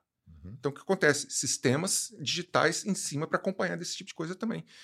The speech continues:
Speaker 2: Então, a gente começa a trazer ambiente digital, o, o, o, a tecnologia, não só o T A pra dentro da, da nossa porta, mas a T I também. Então, hoje em dia, drone, é, é, tratores automatizados,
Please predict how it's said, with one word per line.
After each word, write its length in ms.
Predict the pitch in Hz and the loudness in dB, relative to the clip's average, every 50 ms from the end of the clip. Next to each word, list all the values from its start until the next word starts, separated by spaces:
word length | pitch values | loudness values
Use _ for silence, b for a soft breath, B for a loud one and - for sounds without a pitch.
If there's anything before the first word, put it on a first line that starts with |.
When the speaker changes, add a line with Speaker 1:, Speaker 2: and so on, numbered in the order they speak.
| B B - | B B -14
Speaker 2:
Então, 200 | 113 - 165 190 | -4 -2 -2 -2
a 40 | |
gente 220 | 185 190 208 202 - | -2 -2 -4 -4 -2
começa 260 | - 175 175 - - | -2 -2 -2 -2 -4
a 20 | |
trazer 560 | - - 175 160 135 120 131 165 196 196 196 - | -4 0 0 0 0 2 2 4 2 2 0 -4
ambiente 420 | - 143 131 135 131 135 131 - 135 | -6 -4 -2 -2 -2 -2 -4 -6 -8
digital, 600 | 123 120 123 117 - - 117 123 160 151 120 - - | -6 -6 -6 -8 0 0 2 4 4 2 2 -2 -4
o, 80 | - | -4
o, 460 | 110 - - 120 - 135 117 117 127 | -4 -2 -2 -2 0 0 0 2 4
o, 20 | 120 | 4
a 80 | 110 | 4
tecnologia, 720 | - - 147 - - 131 120 117 107 101 110 156 185 156 - B B B B B B | 4 2 -2 -2 0 0 0 0 0 0 -2 0 0 0 0 B B B B B B
não 180 | 127 156 214 | 2 2 2
só 300 | 226 - - 180 160 156 - | 2 4 4 4 4 4 0
o 80 | 165 | -6
T 220 | - - - 165 131 | -8 2 4 6 8
A 260 | 127 165 196 - - _ _ _ _ | 8 8 8 6 0 _ _ _ _
pra 120 | _ 135 123 | _ 0 2
dentro 240 | 113 123 120 123 131 | 2 2 0 0 2
da, 240 | 123 120 123 120 | 4 4 4 4
da 180 | 117 127 117 113 | 4 4 4 4
nossa 220 | 113 113 - 127 | 4 2 -2 -2
porta, 240 | - - 143 147 - | -2 -2 -2 -2 -2
mas 140 | 151 151 156 | -4 -4 -4
a 40 | 160 | -6
T 180 | - _ - | -6 _ -4
I 180 | 202 156 165 190 | -4 -4 -4 -4
também. 360 | - - 190 - 156 170 143 - _ _ _ _ _ _ _ | -6 -6 -4 -4 -4 -6 -6 -10 _ _ _ _ _ _ _
Então, 280 | - 113 - - 175 190 | -14 -4 0 0 0 2
hoje 160 | 202 190 202 | 0 -2 -2
em 40 | 180 | -2
dia, 360 | 151 175 185 180 - 110 - - _ _ - | -2 0 2 2 2 2 -2 -8 _ _ -14
drone, 640 | 117 110 127 135 156 170 180 196 196 202 202 202 b b b b _ - | -2 4 6 6 8 6 6 4 2 2 0 -4 b b b b _ 4
é, 320 | - 127 127 - 143 135 | 6 6 8 8 8 6
é, 100 | 131 123 | 6 6
tratores 580 | - - 151 143 139 - 151 143 147 143 139 147 | 6 6 6 6 6 8 8 10 10 10 8 6
automatizados, 1040 | 135 - - 131 131 127 - 127 113 143 156 175 175 170 165 156 175 165 - - | 4 2 2 0 -2 -2 -2 0 4 6 6 6 6 4 4 2 0 0 0 -4